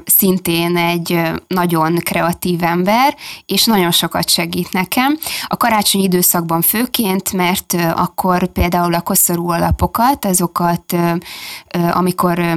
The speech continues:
kötött anyaggal vagy szörmével vonom be, akkor köt nekem, meg var nekem, szóval, ö, ő szuper nagy segítségem.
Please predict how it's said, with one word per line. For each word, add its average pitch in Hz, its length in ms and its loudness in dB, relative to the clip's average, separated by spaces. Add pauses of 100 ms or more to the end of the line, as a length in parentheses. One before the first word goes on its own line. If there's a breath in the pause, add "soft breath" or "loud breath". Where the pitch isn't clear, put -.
kötött - 400 -4
anyaggal 175 400 -2
vagy 151 120 -2
szörmével 170 600 2
vonom 175 360 2
be, 170 140 4
akkor 170 440 -2
köt 196 260 -2
nekem, 175 480 0
meg 170 240 -4
var 190 280 2
nekem, 175 340 -2
szóval, 170 420 0
ö, 175 500 -2
ő 175 60 2
szuper 170 400 0
nagy 170 160 -2
segítségem. 233 800 0